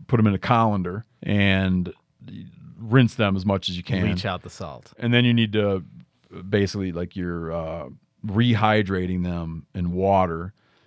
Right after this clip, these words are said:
Speaker 1: And then you will eventually run a slug of water through that whole casing to rinse out the inside.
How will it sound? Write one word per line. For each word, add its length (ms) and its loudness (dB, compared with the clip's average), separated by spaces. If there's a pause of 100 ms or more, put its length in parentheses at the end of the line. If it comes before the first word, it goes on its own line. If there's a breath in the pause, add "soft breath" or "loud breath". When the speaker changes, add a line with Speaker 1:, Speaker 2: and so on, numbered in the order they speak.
(120)
Speaker 1:
And 180 2
then 180 4
you 120 4
will 180 0
eventually 880 2
run 340 4
a 60 -2
slug 400 4
of 60 4
water 400 0
through 380 0
that 180 2
whole 240 -4
casing 540 -6
to 120 -6
rinse 340 0
out 160 2
the 140 -2
inside. 560 -4